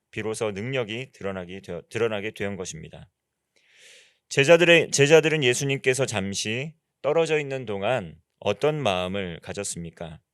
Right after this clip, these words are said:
먼저 제자들은 예수님과 동행하면서 이미 수많은 기적을 경험했습니다. 예수님께서 병자들을 치유하고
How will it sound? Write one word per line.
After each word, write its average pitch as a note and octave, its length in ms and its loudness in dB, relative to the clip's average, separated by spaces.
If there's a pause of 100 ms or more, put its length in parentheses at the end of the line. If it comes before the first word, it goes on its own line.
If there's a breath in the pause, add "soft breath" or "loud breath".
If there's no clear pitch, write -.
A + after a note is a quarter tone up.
(800 soft breath)
먼저 A#2 200 0
제자들은 B2+ 540 0
예수님과 A#2+ 460 -2
동행하면서 G#2 1040 -6 (200)
이미 A2+ 760 -6 (240)
수많은 E3+ 600 -2
기적을 G#2+ 680 -2 (220)
경험했습니다. G2+ 880 -8 (840)
예수님께서 D#3+ 520 0
병자들을 C#3 760 2
치유하고 C#3+ 880 0